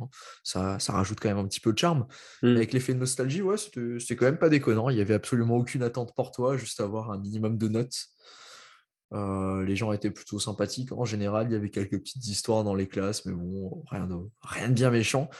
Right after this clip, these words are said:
Speaker 1: Puis surtout, il y avait absolument aucune attente, tu vois. Euh, on te demandait vraiment pas grand-chose, hein. Enfin, je sais pas toi en tout cas, mais
Speaker 2: Tu
Speaker 1: moi,
Speaker 2: parles de quelle
Speaker 1: j'avais
Speaker 2: période, là ?
Speaker 1: pas,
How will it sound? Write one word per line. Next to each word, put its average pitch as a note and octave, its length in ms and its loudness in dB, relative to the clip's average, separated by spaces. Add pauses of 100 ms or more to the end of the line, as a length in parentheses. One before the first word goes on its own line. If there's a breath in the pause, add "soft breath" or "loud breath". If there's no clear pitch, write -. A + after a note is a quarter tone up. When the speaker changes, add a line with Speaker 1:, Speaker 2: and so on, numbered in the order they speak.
(100)
Speaker 1:
Puis C3 100 2
surtout, D#3+ 280 4
il G#3 60 2
y F3 40 6
avait C3+ 120 4
absolument C3 360 -2
aucune D#3+ 240 -2
attente, C#3+ 360 0
tu - 120 -8
vois. A2+ 200 -4 (640 loud breath)
Euh, G2 40 2
on G2+ 360 2
te G2+ 40 0
demandait A#2 320 4
vraiment A2+ 300 0
pas D#3 160 0
grand-chose, C#3 360 -2
hein. A#2+ 100 -12 (300)
Enfin, G#2 200 -2
je G#2+ 60 -4
sais - 60 -10
pas G#2 100 0
toi C3 140 4
en C3+ 80 4
tout B2+ 100 -2
cas, C3+ 160 0
mais G#2+ 140 0
Speaker 2:
Tu G2 100 0
Speaker 1:
moi, A#2 100 2
Speaker 2:
parles A#2 40 6
de A2+ 40 6
quelle A#2+ 180 4
Speaker 1:
j'avais C#3 160 4
Speaker 2:
période, D3+ 40 -4
là ? G#2+ 100 0
Speaker 1:
pas, G#2+ 500 -4